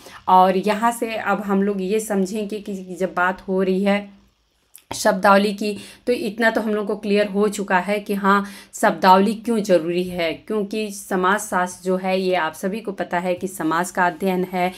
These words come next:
मानव के व्यवहारों का अध्ययन है। हम आपस में कैसे एक दूसरे से इंटरेक्ट करते हैं, एक मीनिंगफुल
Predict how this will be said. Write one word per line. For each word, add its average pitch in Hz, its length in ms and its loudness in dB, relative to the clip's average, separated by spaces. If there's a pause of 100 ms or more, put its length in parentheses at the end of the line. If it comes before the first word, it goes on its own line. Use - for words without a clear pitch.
(280)
मानव 175 280 0
के 175 140 -4
व्यवहारों 165 500 -2
का 214 240 2
अध्ययन 190 360 0
है। 196 120 2
हम 185 220 -2
आपस 180 420 0
में 202 140 -4
कैसे 202 280 0
एक 208 260 -2
दूसरे 190 360 -2
से 214 140 -8
इंटरेक्ट 208 720 -2
करते 196 280 -4
हैं, - 80 -6
एक 202 200 -2
मीनिंगफुल 254 720 2